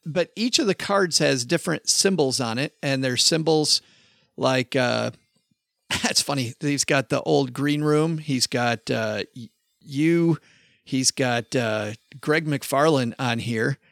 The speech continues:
Paula, Doug. But anyway, each of the cards has different people on it, and I don't know how to play. I'm about to learn how to play, but thanks.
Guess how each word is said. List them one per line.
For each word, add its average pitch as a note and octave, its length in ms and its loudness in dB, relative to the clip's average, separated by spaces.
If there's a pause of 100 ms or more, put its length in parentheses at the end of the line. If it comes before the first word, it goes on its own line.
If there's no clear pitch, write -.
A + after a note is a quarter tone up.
(680)
Paula, D3+ 520 2 (540)
Doug. C#3 380 0 (640)
But D3 120 4
anyway, C#3+ 400 4
each E3+ 200 -2
of F3+ 60 2
the D3 80 2
cards D3+ 360 0
has B2 200 0
different C3+ 460 0 (260)
people D3+ 360 2
on A2 180 -2
it, A#2 180 -4
and B2+ 140 -2
I A2+ 200 0 (120)
don't B2+ 180 0
know B2+ 60 -2
how B2 80 2
to A2+ 60 -2
play. D#3 280 -2
I'm A#2 140 -4
about A#2 260 2
to B2 80 -2
learn B2 200 0
how A#2 60 -2
to A2 80 -4
play, B2 240 2
but G#2 200 -6
thanks. - 380 0